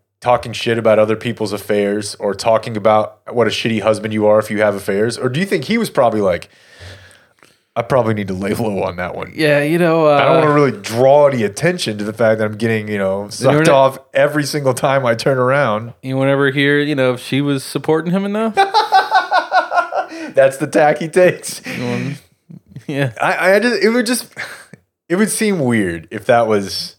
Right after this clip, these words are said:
Speaker 1: the way to play it, and that's exactly how Trump is playing it. So here he's, he's actually kind of miming their lovemaking.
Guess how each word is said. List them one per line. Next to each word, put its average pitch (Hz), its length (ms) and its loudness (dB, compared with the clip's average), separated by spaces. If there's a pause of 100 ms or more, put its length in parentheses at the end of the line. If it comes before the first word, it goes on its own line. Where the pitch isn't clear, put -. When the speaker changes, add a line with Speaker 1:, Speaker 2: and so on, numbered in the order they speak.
(1160)
Speaker 1:
the 123 80 -2
way 135 120 4
to 143 60 2
play 220 240 4
it, 185 60 4
and 127 80 4
that's 147 120 2
exactly 135 440 2
how 120 120 4
Trump 113 260 0
is 104 100 -8
playing 92 280 0
it. 90 80 -6
So 113 100 -2
here 139 240 2
he's, 110 260 -2
he's 107 320 -8
actually 151 360 -2
kind 131 200 -2
of 95 120 -2
miming 113 500 -2
their 98 140 -2
lovemaking. 90 760 -4